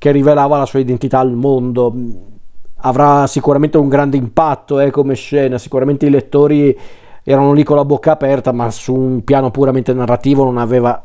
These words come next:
il benché minimo senso, perché infatti l'atto de-, di registrazione nella serie a fumetti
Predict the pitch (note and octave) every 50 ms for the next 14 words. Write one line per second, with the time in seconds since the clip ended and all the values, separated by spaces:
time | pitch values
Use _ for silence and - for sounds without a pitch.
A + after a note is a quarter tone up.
0 | - - D#3 C#3 C3 B2+ C#3 C3+ A#2+ - C3+ B2 A#2+ C3 C3 C3 B2+ B2 A2+ -
1 | - C3+ C3+ C3 A#2+ - B2+ A#2 A#2+ A#2 - B2 A2+ A#2 C#3 - - C3 C3+ C3+
2 | C#3+ - D#3 C#3 C3+ C3+ C3 - D3 C#3+ C#3+ C#3 C3+ B2 C#3+ C3 - - C#3+ C#3
3 | - - - D3+ D#3 D#3 D3+ C#3 C3+ B2+ B2 A#2+ A2+ - C#3 C3+ C#3 B2 - C3
4 | C3 C#3+ D#3 D3+ - - C#3 B2 A#2+